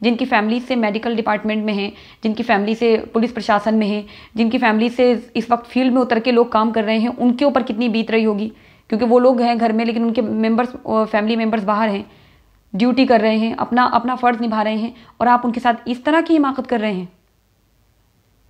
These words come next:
शर्म आ रही है मुझे ऐसे लोगों पर। क्या,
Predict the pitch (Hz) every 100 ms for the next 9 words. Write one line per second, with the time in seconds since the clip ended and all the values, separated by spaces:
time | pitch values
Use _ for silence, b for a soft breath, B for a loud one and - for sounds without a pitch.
0 | _ _ - 254 254 226 208 202 202 202
1 | 208 208 208 190 196 233 233 - 226 233
2 | - 214